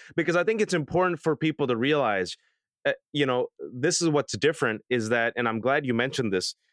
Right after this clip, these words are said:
is that, yeah, now you have a multiracial, multicultural Democratic coalition where there is still tension. And the, the tension that exists is because of this legacy where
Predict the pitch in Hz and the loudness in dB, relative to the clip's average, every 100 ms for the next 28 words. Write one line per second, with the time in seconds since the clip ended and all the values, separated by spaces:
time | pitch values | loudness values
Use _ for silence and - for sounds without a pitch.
0 | _ - 135 147 139 156 180 110 113 151 | _ -2 2 2 0 2 2 2 0 0
1 | 190 170 139 135 135 123 117 110 131 135 | 0 0 0 0 -2 -2 -2 0 -2 -2
2 | 131 120 110 110 - 107 113 117 120 107 | -2 0 0 0 -2 -2 -2 -2 -4 -2
3 | 113 107 113 101 87 101 104 107 98 92 | -2 0 0 0 0 -2 -2 -2 -2 -4
4 | - 98 92 170 - 98 - _ _ - | -2 0 2 0 0 -4 -6 _ _ 0
5 | 143 147 147 131 - 214 175 - _ _ | 2 2 0 -2 -2 0 0 -4 _ _
6 | - 208 - 92 71 110 123 117 120 127 | -2 -2 0 -2 -2 -2 -2 -2 -4 -2
7 | 165 165 139 123 113 98 180 - 120 101 | -2 0 0 0 0 0 0 0 -2 -4
8 | 113 131 123 120 113 117 139 180 151 127 | -4 -2 -2 -2 -2 0 0 0 0 0
9 | 110 117 113 | 2 0 0